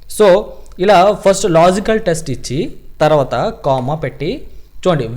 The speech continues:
value if true అని అడుగుతుంది. ఒకవేళ అది ట్రూ అయితే, అంటే మీరు ఇచ్చిన కండిషన్ రైట్ అయితే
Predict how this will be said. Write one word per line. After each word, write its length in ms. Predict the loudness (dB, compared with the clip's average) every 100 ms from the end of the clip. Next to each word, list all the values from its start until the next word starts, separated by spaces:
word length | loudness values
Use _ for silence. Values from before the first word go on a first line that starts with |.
| 2
value 580 | 4 2 0 -4 -4
if 100 | -4 -6 -4
true 160 | 0
అని 140 | 0 -2
అడుగుతుంది. 360 | -4 -6 -8
ఒకవేళ 460 | -8 -4 0 2 2
అది 140 | 0 -4 -8 -14 -4
ట్రూ 180 | 2 4
అయితే, 500 | 4 2 0 0 -4 -10 -6
అంటే 180 | -4
మీరు 180 | -2 -2
ఇచ్చిన 240 | -4 -6 -4
కండిషన్ 480 | -2 0 -2 -4 -6
రైట్ 340 | -2 0 2 0
అయితే 500 | 0 -2 -4 -4